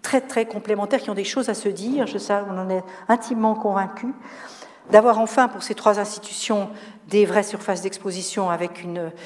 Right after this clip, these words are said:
avec, disons, une, une, des, des normes qui sont celles de la muséologie de, d'aujourd'hui, puis de garantir les missions des musées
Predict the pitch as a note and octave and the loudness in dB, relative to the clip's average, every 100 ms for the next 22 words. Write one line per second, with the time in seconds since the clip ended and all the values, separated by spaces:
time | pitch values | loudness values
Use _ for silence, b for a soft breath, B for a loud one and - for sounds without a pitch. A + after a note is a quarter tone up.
0 | B B B F3 F3 E3+ G3 F#3 E3+ E3+ | B B B -8 -6 -6 -6 -6 -4 -4
1 | E3 F3 F3 D#3+ D#3 D#3+ E3+ E3+ F3+ F#3 | -4 -6 -8 -8 -10 -12 -12 -10 -4 -4
2 | F3 F3+ F#3+ G3 F#3 - - F3+ - G3 | 0 0 2 0 -2 -8 -8 -8 -2 -2
3 | F#3 F3 F3 F3 F3 E3+ E3 E3 F3 F3 | 0 -4 -4 -2 -2 -2 -6 -4 -6 -4
4 | F#3 F3+ E3 D3+ C4 - B B B - | -2 0 -2 -4 -4 -4 B B B -20
5 | - E3+ F3 F#3 A3+ G#3 F#3+ F3 - F3 | -4 2 2 2 -2 -2 -2 -6 -8 -8
6 | E3+ E3+ D#3 F3+ F#3+ | -8 -8 -2 -2 -2